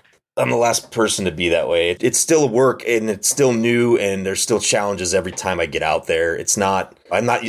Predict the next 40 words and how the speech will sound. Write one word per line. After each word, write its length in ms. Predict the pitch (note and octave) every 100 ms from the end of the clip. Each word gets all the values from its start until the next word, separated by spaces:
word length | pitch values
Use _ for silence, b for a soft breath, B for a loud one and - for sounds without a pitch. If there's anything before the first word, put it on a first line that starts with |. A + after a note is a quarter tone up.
| -
loading 300 | G#2+ A2 A2
a 40 | F#2+
show 240 | A2+ G2+
file 280 | - F2 F2
from 140 | F2+
ten 240 | - G2 F2+
years 240 | F2+ D2
ago, 180 | D2+ D2
for 160 | D2+
example. 640 | D2+ D2 D2 - D2 D2 _
We 100 | F#2
start 280 | - G#2+ G2+
over 200 | F#2+ F2+
every 180 | F2 G#2+
time. 480 | - F2 E2 E2+ D#2+ b _ _ _ _ _ -
There's 140 | F2
always 220 | G#2 A2+
something 280 | B2 A2+ G#2+
different 520 | G#2 F#2+ G2 F#2 -
that 120 | F2+
has 160 | G2 -
to 60 | G2
be 40 |
considered, 640 | F#2+ - F2+ E2 E2+ E2+
and 560 | - E2 E2 E2 E2+ C#2+ _ _ _
I 180 | F#2+ G#2+
think 120 | G2
that's 180 | F2+ -
the 60 |
best 260 | D#2 F2+ -
approach 600 | - F#2+ F2 D#2+ - -
with 320 | F2+ D#2 - _ _ _ _ -
staying, 680 | - - B2+ A2+ G2 F#2+ F#2
uh, 380 | F2 F2 E2+ - _
relevant 540 | G2+ G2 G2 F#2+ -
to 140 | - G2+
an 80 | F2
artist, 520 | F#2+ G2 G2 - - -
you 80 | G#2
know? 280 | G2 G2+